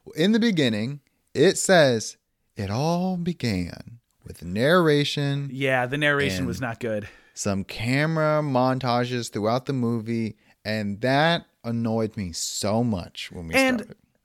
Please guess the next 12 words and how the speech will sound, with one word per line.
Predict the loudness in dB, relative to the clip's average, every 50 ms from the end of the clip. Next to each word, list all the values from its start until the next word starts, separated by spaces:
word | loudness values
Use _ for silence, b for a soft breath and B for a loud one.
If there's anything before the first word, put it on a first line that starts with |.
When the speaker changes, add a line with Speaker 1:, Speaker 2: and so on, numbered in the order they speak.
| _ 0
Speaker 2:
like, | 2 2 2 2 2
the | 2 2
narrator | 2 2 2 2 2 4 4 2 2 0 0 0 0 0 0 0 -2 -6 _ _ _ _ _ _ -2
is | 0 0 0 -2 -6 -4 0
a | 2 2 2
not | 2 0 0 2 2 2 2 2 -2
important | -4 -4 -2 0 0 0 0 -2 -6 -8 -8
character | -2 0 2 4 4 2 0 -2 -2 -2 -2
in | -2 -2
the, | -6 -8 -12 -16 B B B B
the | 0 2
narrator | 2 4 4 2 2 2 2 0 0 0 0 0 -2 -2 -4